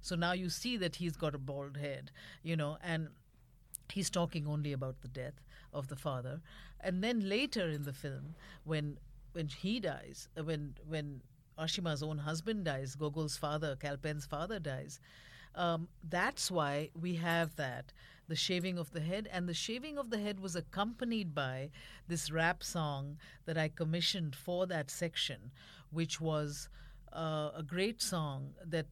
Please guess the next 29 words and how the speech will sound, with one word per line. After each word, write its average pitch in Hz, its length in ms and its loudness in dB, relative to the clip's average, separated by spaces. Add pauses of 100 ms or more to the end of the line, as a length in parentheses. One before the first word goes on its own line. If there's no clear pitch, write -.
they 165 120 0
cooked 160 320 -4
up 156 160 0
about 143 280 0 (600)
tradition 165 560 2 (220)
and 156 240 -2
rules 165 540 -2
and 147 200 -2
rituals 156 680 -2
and, 143 180 -4 (380)
and 151 280 0 (300)
atonement, 190 640 2 (100)
you 160 100 0
know. 156 200 0 (200)
F-, 175 160 -6
these 202 220 -2
are 262 60 0
the 247 120 4
layers 247 480 8
of 180 160 2
respect 185 460 2
that 160 180 0
we 165 120 2
give 170 380 2
our 151 180 2
ancestors 139 760 -6
when 151 140 -4
they 143 100 -4
pass. 135 380 -8